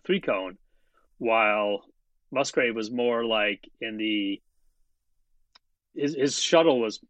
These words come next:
just a little bit above average compared to Musgra-, um, Kraft's shuttle, which is elite.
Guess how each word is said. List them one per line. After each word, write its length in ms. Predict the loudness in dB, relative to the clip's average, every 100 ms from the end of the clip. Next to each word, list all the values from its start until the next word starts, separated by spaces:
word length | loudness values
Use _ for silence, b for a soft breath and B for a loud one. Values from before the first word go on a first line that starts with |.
| _
just 220 | -6 -4
a 20 |
little 160 | -4 -2
bit 100 | -4
above 200 | -4 -2
average 580 | 0 0 -4 -12 -14 -14 _ _
compared 380 | -18 -6 -4 -2
to 340 | -4 -4 -4 -4
Musgra-, 540 | 0 0 0 -6 -4 0
um, 280 | 0 0 -4
Kraft's 500 | 2 2 2 -4 -6 -12 _ _ _ _ _
shuttle, 280 | -4 -2 -2
which 140 | -4
is 180 | -6 -6
elite. 400 | -6 -6 -8